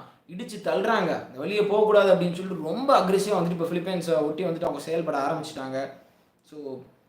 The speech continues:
ஒரு பேத்தட்டிக் சிச்சுவேஷன், ரொம்ப ஒரு மோசமான சூழ்நிலை வந்து இனிமேல் வரப்போற ரெண்டு மூணு வருஷத்துல ஏற்படலாம்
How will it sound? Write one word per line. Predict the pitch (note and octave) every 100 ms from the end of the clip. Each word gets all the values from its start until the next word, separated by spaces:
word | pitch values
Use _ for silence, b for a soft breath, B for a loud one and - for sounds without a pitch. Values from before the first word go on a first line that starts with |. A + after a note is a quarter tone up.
| _ _
ஒரு | B2 B2
பேத்தட்டிக் | E3+ A3+ A#3 G#3+
சிச்சுவேஷன், | - F3 G3 F#3 G3 F3+
ரொம்ப | E3 G3+
ஒரு | G#3+
மோசமான | E3+ F#3+ G#3+ G#3 G#3
சூழ்நிலை | G3 G3 F#3+ F#3
வந்து | F3 F3+
இனிமேல் | F#3 F3 F3+ D#3
வரப்போற | F3 F3 F3+ F3+
ரெண்டு | F3 D#3 E3+
மூணு | E3 D#3+
வருஷத்துல | D#3+ F3+ E3+
ஏற்படலாம் | E3 E3+ E3+ E3 F3+ F#3 F3